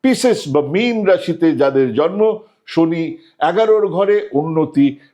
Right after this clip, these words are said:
টাকা পয়সা, দারুণ ভবিষ্যৎ। আবার কেতুও বসে আছে ঠিক জায়গায়।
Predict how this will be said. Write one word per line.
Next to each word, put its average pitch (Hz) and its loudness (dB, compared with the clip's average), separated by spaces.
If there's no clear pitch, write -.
টাকা 170 -2
পয়সা, 143 2
দারুণ 180 -2
ভবিষ্যৎ। 139 0
আবার 160 0
কেতুও 233 2
বসে 180 0
আছে 147 0
ঠিক 220 -2
জায়গায়। 110 -4